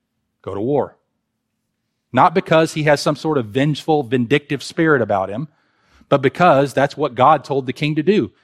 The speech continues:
"I've made an offer of peace. You've rejected it. We're going to battle now." And we read in verse six, "When the Ammonites saw that they had become a stench to David, the Ammonites sent and hired the Syrians and Beth Rahab and the Syrians of Zobah," twenty thousand foot soldiers. So they're building their army.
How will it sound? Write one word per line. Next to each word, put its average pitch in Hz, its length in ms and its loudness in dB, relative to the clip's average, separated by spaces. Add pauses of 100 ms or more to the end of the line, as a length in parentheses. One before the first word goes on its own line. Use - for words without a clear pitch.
(120)
"I've 113 180 0
made 131 160 2
an 135 80 -2
offer 143 300 2
of 139 100 -4
peace. 196 380 -2 (100)
You've 127 220 -4
rejected 147 480 0
it. 208 180 0 (180)
We're 117 120 -6
going 127 200 0
to 131 60 -4
battle 107 300 2
now." 90 260 -14 (800)
And 113 120 -2
we 120 100 2
read 131 260 2
in 120 80 -4
verse 123 180 -2
six, - 460 -2 (180)
"When 127 120 0
the 120 120 2
Ammonites 143 440 2
saw 143 260 4
that 135 100 -4
they 139 120 0
had 127 120 -2
become 131 240 -2
a 120 60 -4
stench - 420 -4
to 143 100 -8
David, 175 420 2 (240)
the 117 140 -4
Ammonites 139 520 2
sent 110 320 -4
and 110 100 -12
hired 117 380 2
the 110 40 -12
Syrians 104 680 -4 (240)
and 120 160 0
Beth 139 240 2
Rahab 117 560 2 (240)
and 127 140 0
the 123 60 -2
Syrians 170 500 2
of 127 80 0
Zobah," 165 320 2
twenty 190 320 0
thousand 196 400 4
foot 147 160 -2
soldiers. 117 340 -4
So - 80 -12
they're 120 100 -2
building 151 340 4
their 208 140 4
army. 170 440 2